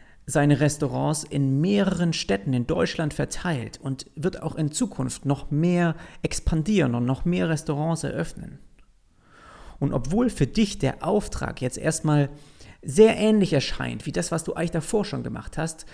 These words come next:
weil du vieles auch von der Denkweise vielleicht aus dem anderen Projekt übernehmen kannst, von dem, was du jetzt auch weißt,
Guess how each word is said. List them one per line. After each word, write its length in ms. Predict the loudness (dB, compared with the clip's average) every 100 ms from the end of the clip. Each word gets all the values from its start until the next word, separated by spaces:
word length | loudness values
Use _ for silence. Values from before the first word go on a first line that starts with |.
| -20 -20 -20 -4
weil 140 | 2 2
du 80 | 2
vieles 360 | 2 2 2
auch 260 | -2 -4 -6 -14 -6
von 180 | 0 2
der 80 |
Denkweise 640 | 4 2 0 0 -2 -2 -4
vielleicht 420 | -4 -4 -4 -6
aus 120 | -8
dem 200 | -6 -6
anderen 400 | 0 0 2 0
Projekt 360 | -2 -4 -4 -4
übernehmen 540 | -4 -2 0 0 -2
kannst, 380 | -4 -6 -6 -6
von 120 | -4
dem, 140 | -2 0
was 160 | 0
du 60 | -2
jetzt 120 | -6
auch 140 | -6 -6
weißt, 600 | -2 2 2 0 -4